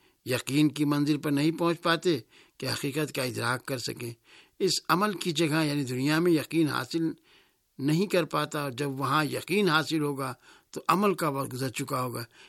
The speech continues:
اس لیے بہتر ہے کہ اس دنیا کو حقیقت کی آنکھ سے نظر کرے تاکہ اسے یہیں پر یقین حاصل ہو سکے۔ اس دنیا میں لوگ بے خبری اور غفلت میں پڑے ہوئے ہیں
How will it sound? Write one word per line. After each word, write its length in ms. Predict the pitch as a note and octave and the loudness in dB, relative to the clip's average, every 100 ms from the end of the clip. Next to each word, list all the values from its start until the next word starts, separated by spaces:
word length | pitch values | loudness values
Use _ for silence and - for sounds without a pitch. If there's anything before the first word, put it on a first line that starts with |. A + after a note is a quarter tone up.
| _ | _
اس 160 | - - | -2 0
لیے 180 | C#3 C#3 | 2 0
بہتر 380 | A#2 B2 E3 F3 | 0 -2 2 2
ہے 80 | |
کہ 100 | D#3+ | 2
اس 100 | C#3 | -2
دنیا 320 | B2+ C3+ C#3+ C#3 | 0 0 0 -2
کو 280 | D#3 D#3 _ - - - - | -2 -2 _ -20 -20 -6 -6
حقیقت 440 | - F#3 G#3 G3+ | -2 -2 0 -2
کی 160 | - E3+ | 0 2
آنکھ 220 | D#3+ D#3 | 2 2
سے 140 | E3+ | 0
نظر 260 | D3+ B2 D3+ | 0 0 0
کرے 300 | D#3+ D#3 D#3 D3+ - _ - | 2 2 0 -4 -20 _ -4
تاکہ 300 | D3 C#3+ D3+ | -2 -2 -2
اسے 160 | D#3+ A#2 A2 | -2 -2 -4
یہیں 240 | C3+ E3+ | 2 2
پر 300 | E3+ D3+ C3 C3 _ - - - | 2 -4 -4 -8 _ -20 -20 -4
یقین 480 | D#3+ F#3 G#3+ G3+ D3 | -2 0 2 2 2
حاصل 460 | - A#2+ - C#3 | 0 -4 -4 -4
ہو 100 | G#2+ | -6
سکے۔ 320 | - - - - - - - - - - | -8 -8 -10 -20 -20 -20 -20 -20 -6 -2
اس 120 | D3+ | 6
دنیا 280 | F#3+ G#3+ G#3 | 8 8 6
میں 140 | G3+ | 4
لوگ 240 | G3 G#3 | 6 4
بے 200 | E3 E3 | 4 2
خبری 380 | D#3+ D#3+ D#3 G3 | 4 2 4 6
اور 100 | G3+ | 6
غفلت 420 | C#3+ D3 F#3+ G3+ | 4 -2 -2 0
میں 80 | A3 | -2
پڑے 240 | F#3+ G3+ F3+ | -2 2 4
ہوئے 180 | E3+ | 4
ہیں 160 | D3+ | 2